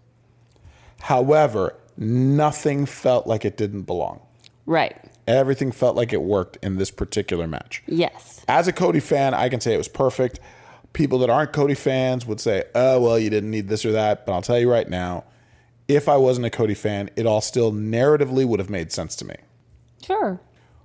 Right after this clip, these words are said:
Speaker 1: And it starts out, it's Malachi Black, Cody Rhodes, main event. Sort of, uh,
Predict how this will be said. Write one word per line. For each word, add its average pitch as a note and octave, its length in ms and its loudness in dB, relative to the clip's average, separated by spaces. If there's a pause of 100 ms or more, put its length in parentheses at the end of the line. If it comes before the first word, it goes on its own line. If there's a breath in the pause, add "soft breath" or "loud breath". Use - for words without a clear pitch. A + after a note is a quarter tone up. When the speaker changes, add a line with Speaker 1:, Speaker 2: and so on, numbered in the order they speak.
(160)
Speaker 1:
And G2+ 200 -2
it G#2+ 120 0
starts C3 320 2
out, B2 300 4
it's F#2 140 -8
Malachi A#2 540 0
Black, A2 360 0
Cody A2 280 0
Rhodes, G#2+ 460 0
main F2+ 300 -6
event. G#2+ 440 -4
Sort G2+ 240 -2
of, A2 180 -2
uh, G2+ 260 4